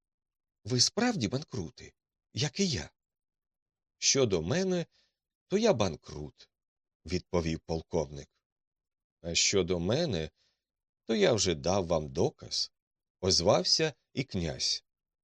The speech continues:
«Хто, крім банкрута, може кинути свої гроші у вогонь? Цей чин промовляє сам за себе».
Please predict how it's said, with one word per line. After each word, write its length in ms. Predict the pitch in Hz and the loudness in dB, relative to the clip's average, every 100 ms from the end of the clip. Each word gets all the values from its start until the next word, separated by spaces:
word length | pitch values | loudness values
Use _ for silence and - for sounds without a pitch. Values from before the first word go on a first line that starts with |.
| _ | _
«Хто, 340 | - - 247 214 | -20 -2 0 0
крім 300 | 135 123 87 | 0 0 0
банкрута, 720 | 87 92 98 160 - 107 98 _ _ _ _ _ | -2 -2 -2 -2 -2 -2 -4 _ _ _ _ _
може 280 | 220 180 104 | 0 2 0
кинути 440 | - 143 104 - | -2 -4 -4 -4
свої 340 | 80 - 80 85 | -4 -4 -4 -4
гроші 580 | 73 85 98 - 85 - | -2 0 2 0 -2 -4
у 120 | 87 | -2
вогонь? 560 | 80 71 87 135 85 _ _ _ _ _ _ _ _ | -2 -2 -2 -2 -4 _ _ _ _ _ _ _ _
Цей 280 | - 220 202 | -4 0 0
чин 300 | - - 208 | 0 0 -2
промовляє 720 | - 104 87 73 95 131 120 101 _ _ _ _ _ | -2 -2 -2 -2 -2 2 2 0 _ _ _ _ _
сам 300 | - - 208 | -2 0 2
за 140 | 104 85 | 0 2
себе». 500 | - 65 73 - | 2 2 -8 -20